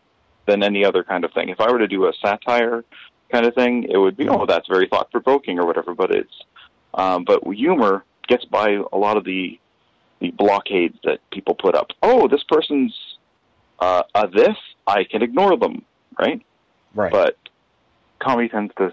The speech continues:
Speaker 1: slip through
Speaker 2: Okay.
Speaker 1: easier. Get by some of their defenses, some of their, you know, plug their ears and, "I don't wanna hear this opposed point of view,"
Speaker 2: Right.
Speaker 1: kind of thing.
Speaker 2: Okay, that makes,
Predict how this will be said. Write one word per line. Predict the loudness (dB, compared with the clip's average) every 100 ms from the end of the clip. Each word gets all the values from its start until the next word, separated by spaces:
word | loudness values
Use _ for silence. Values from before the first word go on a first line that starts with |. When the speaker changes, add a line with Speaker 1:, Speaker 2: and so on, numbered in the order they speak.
| -2
Speaker 1:
slip | -2 -2 -2
through | -4 -4 _ _ _ _ _ _ _ -6
Speaker 2:
Okay. | -4
Speaker 1:
easier. | -2 -2 -6 _ _ _ _ _ _ _ -20 -20 -4
Get | -2 0
by | 0 0 -2 -4
some | -2
of | 0
their | 0
defenses, | 0 -2 -4 -8 -6
some | -2
of | 0
their, | 2 0 -2 _ _ _ _
you | -2
know, | -2
plug | -2 -2 0 2
their | 2
ears | 4 4 2
and, | -2 -4 -6 -12 _ _ _ _ _ -6 -2
"I |
don't | 0
wanna | 0 0 0
hear | 2
this | 2 -2 -8 -20 _ _ -4
opposed | -2 0 0 0 -8 -20 _ _ _ -6
point | -4 -2
of |
view," | -2 -4 -4 _ _ _ _ -8
Speaker 2:
Right. | -8 -6
Speaker 1:
kind | -8 -8
of |
thing. | -12 -12 _ _ _ _ _ _ _ _ _ _ _ _ _ _ _ _ _ -18
Speaker 2:
Okay, | -18 -10 -6
that | -4 -6
makes, | -10 -14